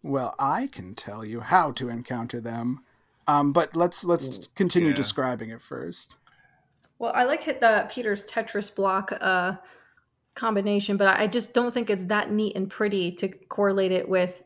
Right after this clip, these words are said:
Speaker 3: Tetris because it looks like a clusterfuck of pixels. If you gave a, a two-year-old, uh, an iPad and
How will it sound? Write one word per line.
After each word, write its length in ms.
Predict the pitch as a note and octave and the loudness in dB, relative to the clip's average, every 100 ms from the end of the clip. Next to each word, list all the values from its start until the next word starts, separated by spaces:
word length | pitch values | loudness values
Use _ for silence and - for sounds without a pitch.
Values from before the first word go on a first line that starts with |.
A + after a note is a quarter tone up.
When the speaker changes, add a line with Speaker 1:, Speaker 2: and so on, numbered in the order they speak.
| - | -6
Speaker 3:
Tetris 500 | G#3+ G#3 F3+ F3 - | -2 0 0 -2 -4
because 280 | F#3 G3 F#3 | -6 -2 -2
it 160 | F3+ F#3 | -2 -2
looks 240 | G3+ - | -6 -2
like 200 | G3+ G3 | -2 -2
a 260 | F3 E3+ - - | -2 -2 -6 -8
clusterfuck 800 | - A3 A3 G#3+ G3+ - G3+ G3+ | 2 2 2 -2 -4 0 0 0
of 200 | F3+ - - | -8 -8 -8
pixels. 640 | - B3+ - F3+ E3+ F3+ - - | -2 -2 0 0 0 -2 -8 -4
If 160 | A#3 A#3+ | 0 2
you 140 | E4+ | 2
gave 240 | F4 E4+ C#4+ | 2 2 2
a, 180 | A3 - | 0 0
a 120 | G#3+ A3 | -2 -2
two-year-old, 800 | - C#4+ A#3 E3+ D#3 D#3 G3+ A#3 _ _ _ - - F#3+ | 0 2 2 2 2 2 -2 -8 _ _ _ -14 0 4
uh, 180 | F3+ - | 4 4
an 100 | G#3 | 4
iPad 880 | A3+ A#3 A3+ - E3 C#3+ D#3 F#3 G3+ _ - _ - | 4 4 0 -2 0 0 0 -4 -8 _ -20 _ -4
and 500 | G3+ G3+ G3 F#3+ G3 | 0 2 2 2 0